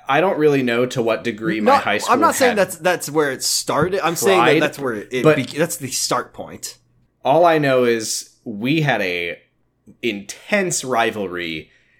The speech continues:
Speaker 1: with, with another local
Speaker 2: Hey,
Speaker 1: high school.
Speaker 2: Pinnacle Schminicle. No,
Speaker 1: Uh,
Speaker 2: Skyline. Skyline,
Speaker 1: and people,
Speaker 2: right?
Speaker 1: it was, it was Skyline. This is maybe, maybe a little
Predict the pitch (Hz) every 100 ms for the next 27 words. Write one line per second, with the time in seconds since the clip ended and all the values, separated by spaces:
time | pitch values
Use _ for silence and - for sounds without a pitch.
0 | _ 110 104 - - - 117 101 107 95
1 | 98 117 117 113 104 98 95 143 135 104
2 | 104 92 92 113 123 - 170 - - 214
3 | 202 143 147 104 185 87 82 82 175 170
4 | 131 113 110 123 - - 113 107 107 101
5 | 165 160 180 170 165 - - _ _ _
6 | _ 120 117 113 - 123 117 - - 135
7 | 139 117 92 82 82 - - _ _ 120
8 | 143 127 131 135 117 104 120 156 110 104
9 | 135 101